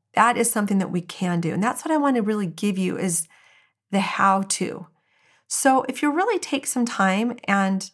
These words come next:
do the assignment, which is pick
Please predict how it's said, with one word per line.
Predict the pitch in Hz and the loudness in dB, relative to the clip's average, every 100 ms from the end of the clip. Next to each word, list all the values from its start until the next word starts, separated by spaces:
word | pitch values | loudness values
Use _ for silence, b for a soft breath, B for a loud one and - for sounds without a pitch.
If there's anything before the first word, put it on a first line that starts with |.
| _ _ _ _ _ _ | _ _ _ _ _ _
do | - 214 | 0 2
the | 269 | 2
assignment, | 294 233 196 202 - | 4 4 4 0 0
which | 190 - | -2 0
is | 170 175 202 - _ _ _ - - _ _ _ _ _ _ _ | 0 0 -4 -8 _ _ _ -16 -16 _ _ _ _ _ _ _
pick | - - 240 285 - - - | -8 0 2 2 0 -16 -20